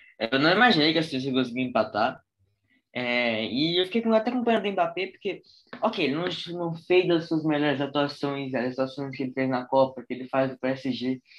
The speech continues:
mas não foi uma atuação horrível, não foi um, "Nossa, que podridão, coisa horrível".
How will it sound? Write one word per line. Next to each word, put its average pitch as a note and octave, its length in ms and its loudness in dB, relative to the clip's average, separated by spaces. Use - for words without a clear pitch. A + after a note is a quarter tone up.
mas D#3 180 2
não G3+ 140 2
foi G#3+ 80 4
uma B3 100 6
atuação E3 440 2
horrível, G#2+ 280 -6
não A#2 140 -6
foi F3 160 -2
um, F3 160 -2
"Nossa, A#2+ 320 0
que C3 100 -10
podridão, B2+ 540 -2
coisa C3 220 2
horrível". A2 300 -2